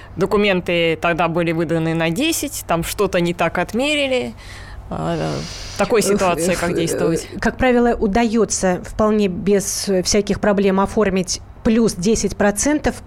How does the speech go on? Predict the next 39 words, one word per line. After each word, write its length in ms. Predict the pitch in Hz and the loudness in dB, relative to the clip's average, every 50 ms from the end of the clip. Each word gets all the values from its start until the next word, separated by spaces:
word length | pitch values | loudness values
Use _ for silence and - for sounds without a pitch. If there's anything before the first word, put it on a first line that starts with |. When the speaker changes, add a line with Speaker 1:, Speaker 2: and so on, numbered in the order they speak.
| - | -12
Speaker 2:
к 140 | - - - | -10 -8 -6
тому, 500 | - - 233 233 226 233 226 202 180 - - - - | -2 0 2 2 4 2 2 2 0 -2 -6 -12 -6
э, 200 | - 175 180 185 175 | -2 0 0 0 0
к 60 | - | 0
той 160 | - 247 233 | 0 0 2
площади 440 | 240 226 226 214 202 - 214 180 196 | 4 4 2 2 2 0 0 0 0
земельного 400 | 180 196 190 202 196 196 196 202 | 0 0 2 2 2 4 4 2
участка, 360 | 202 - 285 285 - - 196 | 2 2 0 0 0 -2 -2
который, 580 | - 196 185 - 220 226 233 240 233 214 202 - - - - - - - | 0 0 0 2 2 2 2 2 0 0 -2 -6 -12 -18 -18 -18 -12 -4
э, 160 | - 175 185 | -2 0 0
зафиксирован 680 | 170 185 180 - 190 - - 226 226 220 214 214 202 185 | 2 0 0 -2 -2 0 2 2 2 4 2 2 0 0
в 60 | 160 | -2
документах, 580 | 170 185 - 202 196 185 165 151 - - - - | -4 -2 0 0 0 0 0 -2 -4 -6 -4 -2
даже 220 | 196 196 180 196 | 0 0 2 2
если 240 | 180 170 - 180 165 | 0 0 0 -2 -2
это 140 | - - 175 | -2 -2 -4
старые 320 | - - 175 165 170 160 | -2 -2 0 0 0 -2
документы. 540 | 147 170 - - 180 170 170 165 - - 180 - - - - - - | -2 -4 -6 -4 -2 -2 -2 -4 -4 -8 -10 -10 -10 -10 -10 -6 0
Но 280 | 277 269 254 233 - | 2 2 2 4 4
легче 340 | 220 233 247 294 262 - 240 | 4 4 4 4 2 0 -2
всего 240 | - - 226 214 233 | -2 0 2 2 2
оформить 400 | 202 - - 220 208 202 202 190 | 2 2 0 0 0 2 0 0
документы, 460 | - 196 - 208 208 233 226 - 202 | -2 0 0 2 2 2 2 2 2
если 300 | 185 180 196 185 - 196 | 2 2 2 0 2 0
не 160 | 190 196 196 | 2 2 2
было 300 | 180 175 175 180 185 180 | 2 2 2 4 4 4
раньше 300 | 185 208 190 190 - - | 4 2 2 0 -2 -4
проведено 460 | 185 - 170 170 175 165 180 180 180 180 | -4 -2 -2 0 0 0 0 2 2 2
межевание. 520 | 180 175 156 165 175 165 165 156 160 165 | 2 2 2 2 2 0 0 0 2 2
Если 200 | 185 190 - 202 | 2 2 2 0
межевание 500 | 190 190 165 190 180 175 175 175 175 170 | 0 0 2 2 2 2 2 2 0 0
проведено, 600 | - 180 180 175 180 160 175 202 226 254 285 269 - - - - - | 0 2 2 2 2 2 2 2 4 4 2 0 -2 -6 -14 -6 0
если 260 | - 196 208 208 208 | 2 2 2 2 2
человек 460 | 202 202 - 208 208 202 196 196 208 - | 0 2 2 2 2 4 2 2 0 2
приобретал 680 | - 202 208 190 202 220 220 - - 208 190 180 165 | 2 2 4 4 2 2 0 2 2 2 2 4 2
уже 200 | 170 165 - 180 | 2 0 0 -2
десять 380 | 170 156 190 220 - - 180 - | -2 0 0 0 2 0 -2 -2
соток, 420 | - - 294 330 - - - - | 0 0 0 0 0 -2 -4 -4
вот 100 | 160 160 | -6 -6